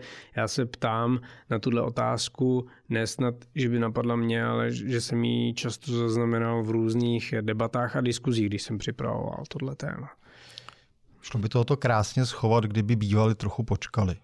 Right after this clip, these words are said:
Speaker 2: musím říct. Kdyby, kdyby s tím přicházeli dneska, tak by se to tím dalo perfektně odůvodnit.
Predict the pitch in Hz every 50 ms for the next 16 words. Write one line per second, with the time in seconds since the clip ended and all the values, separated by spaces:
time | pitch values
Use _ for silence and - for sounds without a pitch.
0 | _ - - - 117 - - - 98 92 - - - - - - 92 104 107 92
1 | - - - 98 104 113 - - 127 120 120 - - 107 - 117 117 113 107 117
2 | 120 123 117 113 107 - - - 110 - 131 101 107 107 - 113 110 110 107 117
3 | 117 107 110 113 117 117 107 - 104 - - 117 104 - 123 120 113 104 107 107
4 | 104 107 107 104 110 117 117 117 117 -